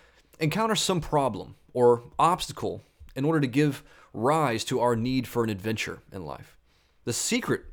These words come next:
of life, however, as Blaise Pascal observed some five hundred years ago, is that we have already embarked on this adventure,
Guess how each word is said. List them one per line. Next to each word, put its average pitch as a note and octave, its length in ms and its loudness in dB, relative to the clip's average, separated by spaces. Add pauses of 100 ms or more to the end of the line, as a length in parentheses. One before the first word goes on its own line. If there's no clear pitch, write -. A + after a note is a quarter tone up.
(140)
of F2 160 -10
life, - 340 -12 (400)
however, E2+ 400 -8
as - 140 -10 (340)
Blaise G#2+ 260 -6
Pascal A#2+ 600 -2
observed G2 320 -8
some G#2 180 -8
five G#2 200 -4
hundred F#2+ 180 -8
years C3 240 -6
ago, - 300 -10 (480)
is C#3 120 -2
that E3 120 4
we G#3 120 0
have E3+ 120 4
already F#3 320 2
embarked E3+ 540 2
on A2+ 120 -4
this A2 180 -4
adventure, F#2 520 -8